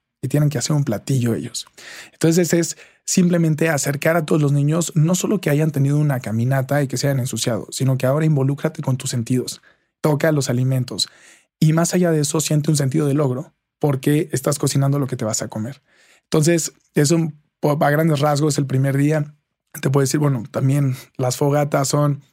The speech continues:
pues, como una fogata de campamento, ¿no? Llena de chistes, llena de canciones. Son experiencias increíbles. También hacemos ciertos encuentros en naturaleza en los que son actividades que es vincular a los niños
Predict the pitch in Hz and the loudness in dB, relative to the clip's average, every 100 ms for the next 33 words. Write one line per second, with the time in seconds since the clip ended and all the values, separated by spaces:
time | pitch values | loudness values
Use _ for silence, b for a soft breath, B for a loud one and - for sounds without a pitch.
0 | b _ 135 131 131 147 156 147 131 131 | b _ -4 -2 0 2 2 0 0 0
1 | 151 143 127 117 127 127 127 123 131 147 | 0 -2 -2 -2 -2 -2 -2 -2 0 2
2 | 151 147 135 131 131 180 165 151 139 139 | 2 0 0 -2 0 0 2 2 2 2
3 | 147 135 131 135 139 147 151 160 - B | 0 -2 -2 -2 0 2 0 -2 -8 B
4 | B B B - 160 156 151 147 147 131 | B B B -4 0 0 2 0 0 0
5 | 120 113 127 135 170 - _ _ - 139 | -2 0 2 2 -2 -8 _ _ 0 2
6 | 151 160 - 151 156 - 135 156 151 160 | 2 2 2 2 0 -2 -2 0 0 0
7 | 147 135 147 147 143 131 113 113 123 135 | 0 0 0 0 -2 -2 -2 -2 0 0
8 | - 147 131 131 131 135 135 135 151 151 | 0 0 0 0 0 -2 -2 0 0 0
9 | - 135 139 143 135 - B B B - | -2 0 2 0 0 -4 B B B -2
10 | 151 147 160 143 143 143 143 123 131 151 | 2 2 2 0 0 0 0 0 2 2
11 | 170 190 - - | 2 -2 -6 -14